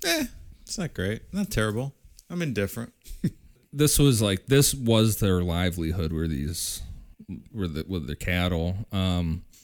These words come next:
Speaker 2: so when they first moved in, everything seemed normal until a day that they had an encounter with a wolf. About five months after they moved in, Tom Gorman was tending to cattle with his son Tad.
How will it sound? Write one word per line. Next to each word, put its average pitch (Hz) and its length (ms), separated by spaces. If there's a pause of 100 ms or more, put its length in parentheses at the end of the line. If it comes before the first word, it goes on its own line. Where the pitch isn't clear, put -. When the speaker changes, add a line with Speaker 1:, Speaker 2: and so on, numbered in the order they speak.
(160)
Speaker 2:
so 123 320
when 127 280
they 123 120
first 135 400
moved 117 340
in, 113 500
everything 117 500
seemed 104 340
normal 104 540
until 104 760
a 110 80
day 104 220
that 101 160
they 101 140
had 107 240
an 98 120
encounter 101 480
with 92 220
a - 20
wolf. 90 680 (640)
About 120 380
five 127 400
months 120 280
after 110 340
they 98 160
moved 98 360
in, 92 240
Tom 110 360
Gorman 110 360
was 95 160
tending 104 440
to 95 380
cattle 113 340
with 90 160
his 95 120
son 101 300
Tad. 95 640